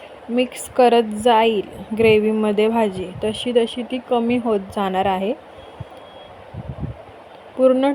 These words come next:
टोप एकदम भरलेला होता. तर तुम्ही आता बघू शकता भाजी केवढीशी झाली. पाजा भा-,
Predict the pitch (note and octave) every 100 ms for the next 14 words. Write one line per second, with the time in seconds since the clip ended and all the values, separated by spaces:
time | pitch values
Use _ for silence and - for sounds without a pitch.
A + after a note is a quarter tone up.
0 | - C4 B3+ A#3+ A3+ G#3+ B3 B3 B3 A3
1 | G#3 G#3 A3+ B3 A#3 - G3+ D#4 - -
2 | G#3+ G#3 G#3+ G#3+ A3 G#3+ G#3 A#3 B3 -
3 | A3 A3+ G3+ G#3 A3+ A3+ A3+ A3+ A#3 A#3
4 | F#3+ F#3+ G3+ G3+ A3 A#3 G#3